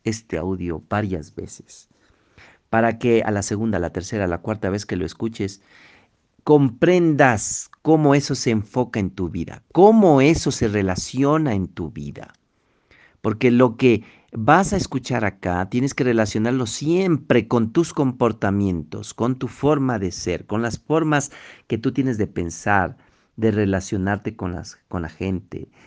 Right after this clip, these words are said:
de actuar, de comportarte, con tus hábitos. Eso,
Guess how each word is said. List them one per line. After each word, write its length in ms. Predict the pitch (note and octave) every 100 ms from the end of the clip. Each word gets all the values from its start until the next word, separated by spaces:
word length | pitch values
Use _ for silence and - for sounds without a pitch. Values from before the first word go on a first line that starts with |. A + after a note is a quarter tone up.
| _ -
de 180 | G#2+ G#2
actuar, 640 | F#2+ _ - A2 A2+ G2
de 140 | G#2+ -
comportarte, 800 | - F2+ E2+ - A2+ A2 - -
con 160 | F2
tus 200 | E2+ F2
hábitos. 720 | G#2+ A2+ G2 - - C2 - _ _ _ _ _ _
Eso, 480 | D3+ D#3 - - -